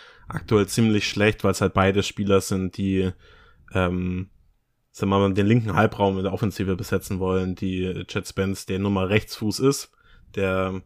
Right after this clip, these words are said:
nicht außergewöhnlich gut, äh, mit se-, seinem linken Fuß ist, der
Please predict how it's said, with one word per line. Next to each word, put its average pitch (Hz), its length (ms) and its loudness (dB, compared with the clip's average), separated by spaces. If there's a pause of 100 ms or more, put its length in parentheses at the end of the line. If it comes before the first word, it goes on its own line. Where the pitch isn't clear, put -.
(280)
nicht 113 300 0
außergewöhnlich 107 640 2
gut, 123 380 -4
äh, 104 440 2
mit 101 180 -6
se-, 101 260 -4
seinem 101 220 -4
linken 107 240 -2
Fuß 107 280 -4
ist, 98 220 -4
der 95 320 -4